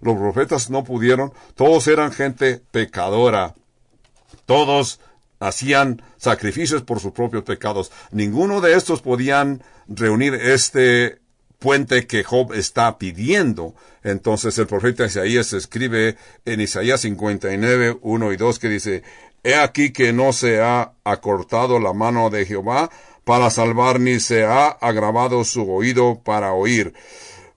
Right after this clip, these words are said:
Pero vuestras iniquidades han hecho división entre vosotros y vuestro Dios, y vuestro pecado han hecho actuar de vosotros o-,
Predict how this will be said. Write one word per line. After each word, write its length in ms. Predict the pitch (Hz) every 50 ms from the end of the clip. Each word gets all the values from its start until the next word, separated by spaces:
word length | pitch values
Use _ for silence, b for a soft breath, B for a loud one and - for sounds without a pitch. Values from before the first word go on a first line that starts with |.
| _ _
Pero 560 | - 120 123 127 127 123 120 120 123 - - _ _ _ _
vuestras 640 | - 117 113 110 123 131 123 120 - 135 120 113 -
iniquidades 840 | 127 120 120 117 117 127 123 117 147 170 175 175 175 170 - - - _
han 240 | - 135 147 160 165
hecho 420 | 156 147 143 120 - - 135 127 127
división 640 | 120 117 110 110 107 101 - - 123 123 131 131 127
entre 300 | 123 113 107 - 110 107
vosotros 580 | 95 101 95 - 120 120 120 - 117 - - 107
y 40 | 98
vuestro 400 | 92 98 95 90 - 98 87 85
Dios, 380 | 107 151 214 233 226 - - 220 226 226 226 B B B B B B B B B B
y 180 | - 131 131 131
vuestro 460 | 123 123 127 123 117 120 - 127 113
pecado 880 | - 120 110 - 147 147 151 165 160 160 160 156 156 156 160 151 - - _ _
han 240 | 123 135 139 135 131
hecho 560 | 131 135 135 123 - 143 143 135 131 - - _ _ -
actuar 880 | 113 117 113 101 - _ - _ 175 185 202 196 190 190 202 202 196 190 b b b b b
de 120 | - 120 120
vosotros 720 | 117 117 107 - - 143 143 - 139 127 131 127 123 - b b b b b b b b b _ _ _ _ _ _ _ _ _ _ _ _ _ _ _ _ _
o-, 340 | - 123 127 123 117 -